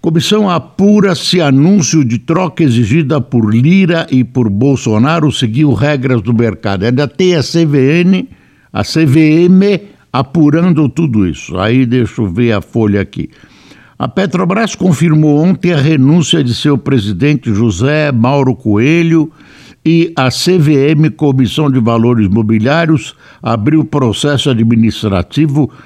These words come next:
para apurar se a estatal cumpriu as regras de mercado ao divulgar sua troca de comando. A Petrobras,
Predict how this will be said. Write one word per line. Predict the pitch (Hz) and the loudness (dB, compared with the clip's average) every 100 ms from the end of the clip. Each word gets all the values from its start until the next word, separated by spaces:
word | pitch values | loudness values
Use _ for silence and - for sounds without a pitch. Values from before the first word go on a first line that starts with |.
| - - | -20 -6
para | 139 151 | -2 -2
apurar | 151 160 123 101 90 | -2 0 0 0 -2
se | 82 | -4
a | 117 | -2
estatal | 110 - 117 117 - 170 135 | -4 -4 -4 -2 -2 -2 -4
cumpriu | - 220 262 - 165 208 180 | -2 2 2 0 0 2 0
as | 113 | 0
regras | 98 139 123 117 98 | -2 -2 0 -2 0
de | 117 | 0
mercado | 104 95 80 143 156 156 156 - - - | 0 -2 -4 -4 -2 -2 -4 -4 -16 -6
ao | 127 131 | -2 0
divulgar | 120 117 120 101 123 123 | 0 0 0 0 -2 -2
sua | - 113 | -2 -4
troca | - 113 117 - | -2 -2 -2 -2
de | 107 104 | -4 -4
comando. | 135 110 90 78 71 - - - | -2 -2 -2 -4 -8 -16 -20 -12
A | 302 | -12
Petrobras, | - 202 - 202 180 185 202 233 - - | -6 -6 -2 -2 0 -2 -4 -8 -16 -20